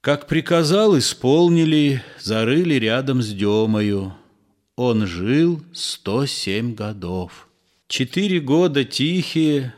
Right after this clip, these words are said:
как близнецы похожие, прошли потом. Всему я покорилась,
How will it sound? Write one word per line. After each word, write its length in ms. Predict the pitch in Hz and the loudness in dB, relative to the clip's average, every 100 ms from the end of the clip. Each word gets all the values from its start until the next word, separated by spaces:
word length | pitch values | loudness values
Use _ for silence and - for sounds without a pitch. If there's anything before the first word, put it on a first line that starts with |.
| _ | _
как 200 | 107 95 | -6 -4
близнецы 680 | 95 101 95 101 - - 113 | -2 -4 -2 -4 -4 -2 -2
похожие, 1000 | 110 95 - 104 151 180 147 151 143 143 | -2 -4 -4 -2 0 0 -2 -2 -4 -6
прошли 760 | - 85 90 - - 73 98 | -8 -8 -6 -8 -10 -6 -6
потом. 680 | 101 85 87 - 80 87 85 _ _ _ _ _ | -8 -12 -12 -10 -8 -10 -12 _ _ _ _ _
Всему 440 | - - 165 190 185 | -12 -4 -2 -2 -4
я 140 | 107 | -6
покорилась, 1000 | - 92 101 98 107 131 131 117 - - | -6 -8 -4 -2 0 0 0 -2 -4 -12